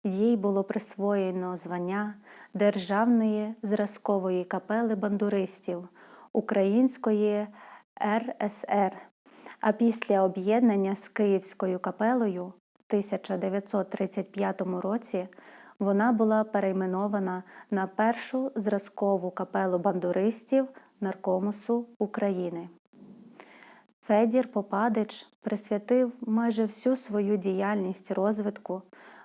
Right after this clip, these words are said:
музичної культури Полтавщини, де він працював віддано.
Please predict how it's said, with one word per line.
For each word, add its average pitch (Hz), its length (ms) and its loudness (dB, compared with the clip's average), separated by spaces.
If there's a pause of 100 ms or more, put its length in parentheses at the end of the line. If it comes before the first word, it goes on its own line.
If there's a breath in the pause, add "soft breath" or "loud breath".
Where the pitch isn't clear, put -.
музичної 202 840 0
культури 185 460 -6
Полтавщини, 185 920 -4 (680 loud breath)
де 220 180 8
він 240 200 8
працював 220 760 2
віддано. 185 600 2